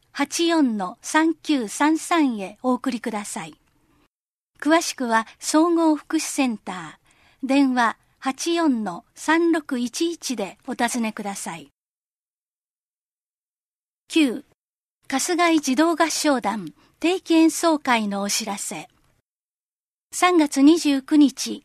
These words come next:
日曜日、午後二時から市民会館で春日井児童合唱団定期演奏会を行います。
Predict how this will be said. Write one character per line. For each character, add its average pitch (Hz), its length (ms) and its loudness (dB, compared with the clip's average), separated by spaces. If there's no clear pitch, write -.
日 254 320 4
曜 262 220 2
日、 170 220 -12
午 330 160 2
後 277 120 2
二 285 140 8
時 285 160 -4
か 220 180 -8
ら 190 200 -10
市 - 200 4
民 330 200 8
会 302 240 0
館 214 260 -4
で 190 260 -12
春 330 320 2
日 330 160 6
井 302 80 4
児 269 160 0
童 320 180 2
合 302 140 0
唱 269 320 -2
団 185 320 -6
定 339 180 0
期 330 160 0
演 320 180 6
奏 330 240 -2
会 220 300 -2
を 202 120 -4
行 220 140 -8
い 196 240 -6
ま 165 160 -12
す。 - 260 -8